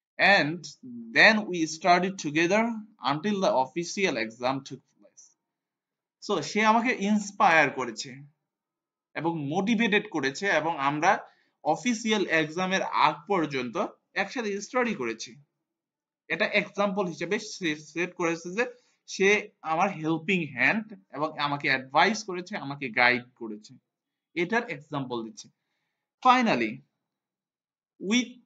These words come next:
our effort, we passed the entrance exam and studied at our favorite college।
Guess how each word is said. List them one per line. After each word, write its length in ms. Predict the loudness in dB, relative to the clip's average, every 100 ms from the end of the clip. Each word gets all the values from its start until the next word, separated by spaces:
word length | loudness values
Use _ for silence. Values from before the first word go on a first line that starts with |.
| _ -2 2
our 160 | 4 4 0
effort, 360 | -2 -4 -4 -2 -2
we 60 | 0 4
passed 260 | 4 4 -2
the 80 | -2 -2
entrance 400 | -4 -4 -4 -2 -4
exam 340 | -4 0 0 0 -4
and 80 | -4 -6 -8 -4
studied 480 | 2 6 4 2 -4 -16 _ _ _ -2 0
at 60 | 0 2
our 180 | 4 2 -4 0
favorite 500 | 2 2 0 -4 -4 -6
college। 340 | -6 -4 -8